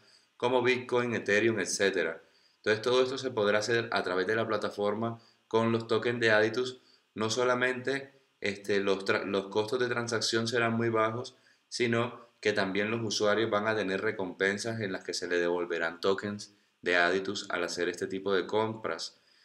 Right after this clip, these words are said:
Entonces, segundamente, Aditus V I P, los usuarios van a tener ex-, acceso especial a los eventos donde se hagan las celebraciones de los nuevos lanzamientos, por ejemplo, de los yates de Tecnomar, que es en este caso Tecnomar Evo ciento veinte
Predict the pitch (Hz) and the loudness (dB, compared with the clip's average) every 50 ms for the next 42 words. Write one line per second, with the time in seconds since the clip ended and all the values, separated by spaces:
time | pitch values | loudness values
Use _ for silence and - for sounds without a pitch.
0 | _ _ _ _ _ _ _ - 113 117 117 139 147 139 131 - 127 117 110 117 | _ _ _ _ _ _ _ -2 0 0 2 2 2 2 2 2 2 2 2 2
1 | 117 127 131 131 131 131 131 127 135 139 127 - - 113 120 135 127 127 127 127 | 2 2 2 2 4 2 0 2 0 0 0 2 2 2 2 2 2 0 -2 -4
2 | 123 113 120 117 117 117 117 113 120 123 123 131 123 113 104 98 95 92 - 107 | -2 0 2 4 4 4 2 2 0 0 0 2 0 0 0 -2 -4 -2 0 2
3 | 107 107 110 120 117 107 104 104 113 113 113 110 104 104 107 110 104 - - - | 2 4 4 2 2 2 0 0 0 0 0 0 0 0 0 -2 -2 -4 -8 -6
4 | - - 98 95 - - 107 104 - 127 127 - 120 117 - - 107 107 110 113 | -2 -2 -2 -2 0 -2 -2 -2 -2 -6 -8 -8 -4 -4 -2 0 2 2 2 0
5 | 113 - - - - - _ _ _ - 113 117 120 127 127 123 113 110 110 117 | -2 -8 -16 -20 -20 -20 _ _ _ 0 0 2 2 2 2 2 4 4 4 2
6 | 113 117 123 113 113 113 110 117 117 120 120 120 - - - _ _ - - 110 | 2 0 0 2 2 2 2 2 0 0 0 -4 -10 -18 -20 _ _ -6 2 6
7 | 104 101 104 110 120 123 123 120 - 113 107 104 101 95 92 92 - 104 104 107 | 6 6 6 6 2 0 0 0 0 2 2 2 4 4 2 2 2 0 0 0
8 | 117 113 110 107 101 101 95 95 98 101 104 110 110 113 107 104 101 - 98 92 | 0 0 0 2 2 2 0 0 0 0 0 0 0 -2 -4 -4 -4 -4 -4 -4
9 | 95 95 98 98 110 110 107 - 98 92 90 90 98 98 98 101 107 104 101 95 | -4 -4 -4 -4 -6 -8 -4 -2 -2 0 0 -2 -4 -8 -4 -2 -2 0 0 0
10 | 92 87 - 95 95 95 101 104 107 98 95 - - 110 110 113 117 110 107 104 | -2 -2 -2 -2 -2 -2 -4 -4 -4 -6 -4 -2 -2 -2 -2 -2 -2 -2 -2 0
11 | 101 104 - - - - - _ _ _ _ _ _ _ _ - 104 98 95 95 | 0 0 0 -2 -8 -16 -20 _ _ _ _ _ _ _ _ 0 4 4 6 6
12 | 92 92 101 107 107 113 110 110 - 110 - 107 107 104 - 104 - - 107 98 | 4 4 2 0 -2 -2 -4 -4 -4 -4 -2 0 0 0 0 -2 -2 -2 -2 -2
13 | 98 95 92 90 92 95 101 104 - - - 104 107 107 110 113 117 113 - - | -2 -4 -6 -2 0 0 0 0 -2 -2 0 0 2 2 0 -2 -4 -6 -8 -8
14 | - 107 107 104 104 110 110 104 104 104 107 104 107 107 107 | -6 -4 -4 -4 -2 -2 -2 0 0 0 -2 -4 -6 -6 -4